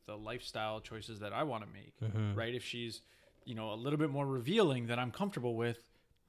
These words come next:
Speaker 1: 'cause if I'm feeling, you know, every other, I'm like, "Oh, every other guy's gonna look at her in a way that I don't want them to look at her."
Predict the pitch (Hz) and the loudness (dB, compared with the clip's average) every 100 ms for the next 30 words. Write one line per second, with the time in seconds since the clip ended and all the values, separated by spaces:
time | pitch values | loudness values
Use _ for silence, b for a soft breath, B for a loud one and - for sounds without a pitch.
0 | 156 139 131 - - 127 156 214 185 170 | 2 6 6 4 -8 2 6 6 8 8
1 | 151 135 117 b b _ - 147 131 - | 8 2 -4 b b _ -6 -2 0 4
2 | 180 180 160 165 151 156 139 - 180 151 | 6 8 6 4 2 0 -2 2 2 2
3 | 151 135 135 151 175 143 135 135 135 131 | 0 -2 -2 2 2 2 -2 -2 0 0
4 | 139 127 139 139 131 139 143 147 208 151 | 0 0 0 2 2 2 2 2 2 2
5 | 123 117 113 107 - | -2 -4 -8 -12 -18